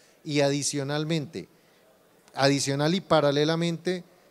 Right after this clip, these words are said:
la segmentación del espacio aéreo de dónde se puede y dónde no se puede volar.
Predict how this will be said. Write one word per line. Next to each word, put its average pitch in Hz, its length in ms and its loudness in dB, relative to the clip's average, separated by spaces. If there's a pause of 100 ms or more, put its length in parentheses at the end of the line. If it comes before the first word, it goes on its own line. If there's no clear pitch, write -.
(180)
la 135 360 -2
segmentación 147 1080 -2
del 170 140 0
espacio 143 480 -2
aéreo 143 560 -2
de 127 260 -4
dónde 160 340 -2
se 147 120 -6
puede 143 420 -4
y 139 80 -8
dónde 135 320 -4
no 127 100 -8
se 113 120 -10
puede 117 260 -6
volar. 104 320 -6